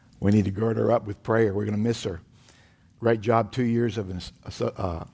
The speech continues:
administrative assistant here on staff. And, uh, so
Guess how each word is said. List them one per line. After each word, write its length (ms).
administrative 560
assistant 460
here 200
on 120
staff. 480
And, 360
uh, 160
so 160